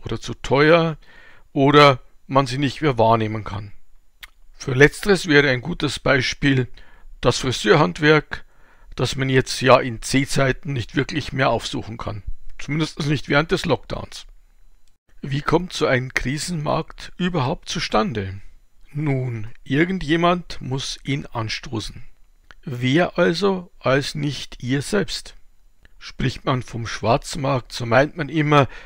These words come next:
dunkle, verborgene Gassen. Bei uns muss das nicht so sein. Aber natürlich sollte man auch nicht öffentliche Straßen benutzen, um dort nicht gerade sehr aufzufallen, wenn man Tauschgeschäfte macht.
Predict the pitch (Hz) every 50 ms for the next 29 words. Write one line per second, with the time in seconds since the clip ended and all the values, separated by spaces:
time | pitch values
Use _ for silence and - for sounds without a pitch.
0 | - - - - - - 151 170 175 170 - - - 160 151 147 147 147 139 127
1 | - - - - 113 120 135 151 156 - 135 123 120 113 - - 123 123 - -
2 | - 131 113 98 - - - - - - - - - - - - - - - -
3 | - 113 135 156 170 160 - - - 220 185 151 147 131 - - 214 175 147 180
4 | 120 - - 131 120 - 135 123 120 117 117 110 - - - - - - - -
5 | - _ _ _ _ _ _ - - - - - - - - 127 127 127 123 120
6 | - - - 131 139 143 - - 139 135 120 - - 117 123 117 110 107 107 120
7 | - - - 123 120 113 101 - - - - - - - 135 139 139 - - -
8 | 120 117 - 113 117 110 - 110 101 - - - - 101 107 113 110 - 131 117
9 | 113 120 123 123 - - - 127 123 113 107 - - - - - - - - -
10 | - 131 123 123 127 131 139 - - 135 127 - - - - - - 113 127 135
11 | 127 120 98 117 135 143 135 135 151 165 - - - - 139 - 180 175 151 139
12 | 131 113 123 127 123 127 120 95 98 95 113 113 - - - - - 107 - -
13 | - - 110 110 - - - - - -